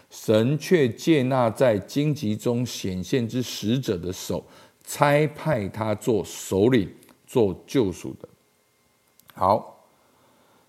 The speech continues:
<clears throat> 那摩西呢？我们今天的经文呢，其实反而很简单，因为它整个故事讲完，好，就是整个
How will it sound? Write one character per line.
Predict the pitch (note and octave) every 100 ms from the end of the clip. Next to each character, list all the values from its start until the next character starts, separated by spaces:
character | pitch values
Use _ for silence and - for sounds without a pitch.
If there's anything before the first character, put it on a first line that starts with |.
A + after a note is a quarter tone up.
| -
<clears throat> | D#3+ - - - - - - - _ _ _ _ - -
那 | C#3 E3 A#2 - - _ _ _ _
摩 | - C3+
西 | E3 - F#3
呢？ | F3+ C#3+ C3+ - - -
我 | A#2
们 | D#3 D#3
今 | - F#3+
天 | F#3 F3
的 | E3 C3 A#2 - _ _ _ _ _ _ _ _ -
经 | D3 D3+
文 | A2
呢， | G2 F#2
其 | -
实 | G#2+ G#2
反 | - F2+
而 | F2
很 | F#2 F#2
简 | F2+ E2+ F#2+
单， | F2 E2+ - _ - - - -
因 | C3
为 |
它 | C#3
整 | C3+ - F#2
个 | F#2 F2
故 | - C3
事 | G#2+ A#2+
讲 | F#2+ F2+ E2+
完， | D#2+ E2
好， | - E2+
就 | - C3+
是 | A#2
整 | G#2+ F#2
个 | F2